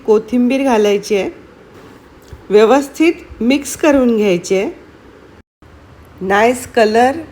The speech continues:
नाईस कन्सिस्टन्सी and nice taste also. कमाल, कमाल झाली आहे भाजी.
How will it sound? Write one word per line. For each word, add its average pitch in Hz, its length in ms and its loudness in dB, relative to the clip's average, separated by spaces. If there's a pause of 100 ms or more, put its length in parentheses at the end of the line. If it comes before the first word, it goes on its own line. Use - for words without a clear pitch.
(260)
नाईस 202 500 0
कन्सिस्टन्सी 226 1080 -4 (260)
and 190 100 -2
nice 208 500 0
taste 180 400 0
also. 143 300 -6 (1600)
कमाल, 220 680 2 (400)
कमाल 247 520 4
झाली 202 240 0
आहे 175 100 -2
भाजी. 147 420 -8